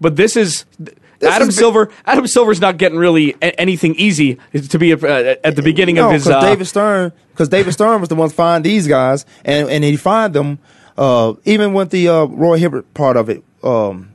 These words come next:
Speaker 2: comment that he made, the homophobic slur he made. He said, although it was a sincere apology, there's no room for this in the N B A.
Speaker 1: Yeah.
Speaker 2: We will find the employees before we find the owner. The owner should be held at another esteem,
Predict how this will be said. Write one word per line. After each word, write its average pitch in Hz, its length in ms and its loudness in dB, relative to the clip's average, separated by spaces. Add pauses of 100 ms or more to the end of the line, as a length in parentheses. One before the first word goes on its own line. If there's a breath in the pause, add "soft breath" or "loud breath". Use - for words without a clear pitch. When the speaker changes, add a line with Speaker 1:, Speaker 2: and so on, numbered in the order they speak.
(720)
Speaker 2:
comment 139 480 -2
that 135 120 0
he 123 120 -2
made, 113 280 -2
the 104 40 -8
homophobic 120 520 -8
slur 131 200 -4
he 117 120 -8
made. 104 340 -4 (340 soft breath)
He 185 100 -2
said, 170 160 0
although 156 360 2
it 147 40 0
was 143 140 -10
a 123 80 -6
sincere 156 280 -2
apology, 143 720 -4 (320 soft breath)
there's 139 240 -2
no 143 140 2
room 147 240 -2
for 147 100 -8
this 143 140 -4
in 135 80 -6
the 131 100 -6
N 131 100 -6
B 139 140 -2
A. 196 80 0 (100)
Speaker 1:
Yeah. 123 60 -8 (840 soft breath)
Speaker 2:
We 269 220 0
will 226 140 0
find 214 360 -2
the 180 100 2
employees 175 480 0
before 156 240 -2
we 165 100 0
find 160 280 0
the 135 80 0
owner. 156 280 0
The 135 120 0
owner 202 440 0
should 165 240 -2
be 156 280 2 (140 soft breath)
held 175 280 0
at 147 80 0
another 160 300 0
esteem, 147 680 -4